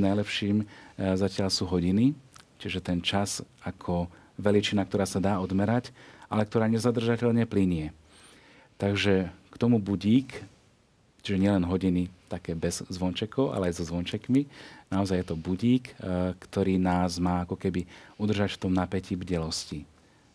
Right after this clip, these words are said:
Že jednoducho naozaj sme nastavení na to, aby sme ten čas sledovali na jednej strane, ktorý je veľmi dôležitý, nepremeškať, nestratiť čas, a na druhej strane je tu bdelosť, aby sme nezaspali.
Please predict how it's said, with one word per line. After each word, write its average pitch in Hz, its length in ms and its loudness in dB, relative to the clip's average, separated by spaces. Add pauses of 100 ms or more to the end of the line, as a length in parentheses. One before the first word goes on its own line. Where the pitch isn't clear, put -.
(180)
Že 90 240 -4
jednoducho 92 320 -4
naozaj 92 400 2
sme 92 320 0 (320)
nastavení 117 880 2 (320)
na 90 240 -2
to, 117 200 -2
aby 98 200 -2
sme 95 280 0
ten 90 320 -4
čas 123 240 -2
sledovali 92 760 -4 (520)
na 85 160 -6
jednej 87 160 -6
strane, 101 440 -4 (120)
ktorý 87 240 -6
je 80 80 -6
veľmi 95 160 -2
dôležitý, 87 580 -8 (600)
nepremeškať, 90 560 -2
nestratiť 85 540 -4 (100)
čas, - 400 -6 (440)
a 90 120 -2
na 101 80 2
druhej 104 280 0
strane 95 520 -2
je - 120 -8
tu - 120 -8
bdelosť, 85 520 -4
aby 95 160 -4
sme 98 200 -2
nezaspali. 82 640 -6